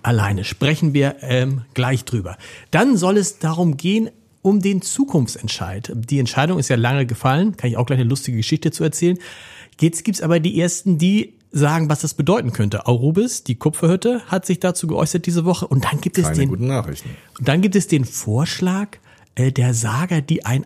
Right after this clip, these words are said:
Speaker 1: autofreies Quartier bauen will, wo du erstmal denkst, das ist doch eine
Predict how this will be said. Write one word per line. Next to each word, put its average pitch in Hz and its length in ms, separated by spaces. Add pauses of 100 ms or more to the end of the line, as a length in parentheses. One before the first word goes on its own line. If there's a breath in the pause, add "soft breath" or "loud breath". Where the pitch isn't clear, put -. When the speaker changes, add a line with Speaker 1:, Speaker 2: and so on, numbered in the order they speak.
Speaker 1:
autofreies 156 1000
Quartier - 400
bauen 101 380
will, 156 200
wo 135 100
du - 60
erstmal 143 220
denkst, 143 300
das 123 200
ist - 160
doch 135 80
eine 123 260